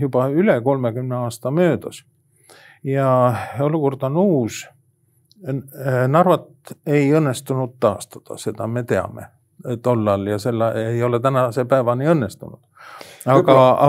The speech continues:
Speaker 1: aga, eh, nüüd on, selle kolmekümne aastaga on toimunud nihe. Et see, kui, mis tollal võis tunduda ikkagi väga ühemõtteliselt tagasimineku soovina, eh,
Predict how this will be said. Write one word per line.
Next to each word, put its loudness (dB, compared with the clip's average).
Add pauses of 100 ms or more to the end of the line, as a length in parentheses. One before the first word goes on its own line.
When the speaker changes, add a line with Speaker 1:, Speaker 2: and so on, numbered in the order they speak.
Speaker 1:
aga, 4 (540)
eh, -4 (140)
nüüd 4
on, -4 (240)
selle 2
kolmekümne 2
aastaga 0
on -4
toimunud 0
nihe. 0 (760)
Et -10
see, 2 (180)
kui, 6
mis 2
tollal 4
võis 2
tunduda 2
ikkagi -2
väga 2
ühemõtteliselt 0
tagasimineku 0
soovina, 2 (720)
eh, 4